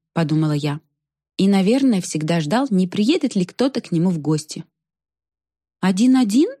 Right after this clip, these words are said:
Даже без кошки?» Тут рядом оглушительно затрещало, папа прорычал что-то нехорошее и сразу: «Извиняюсь, пятьдесят пенсов».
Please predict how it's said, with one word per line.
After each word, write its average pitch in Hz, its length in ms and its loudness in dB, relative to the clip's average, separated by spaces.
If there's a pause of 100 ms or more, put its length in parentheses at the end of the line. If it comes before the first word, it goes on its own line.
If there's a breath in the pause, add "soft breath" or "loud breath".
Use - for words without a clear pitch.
(100)
Даже 277 340 0
без 208 200 -2
кошки?» - 520 -4 (1160)
Тут 175 200 -2
рядом 165 320 0
оглушительно 170 600 0
затрещало, 254 680 -2 (460)
папа 196 240 -4
прорычал 185 600 -2
что-то 170 360 -6
нехорошее 208 720 -2
и 196 60 -2
сразу: 160 440 -4 (360)
«Извиняюсь, 208 720 2
пятьдесят 147 480 -4
пенсов». 147 420 -4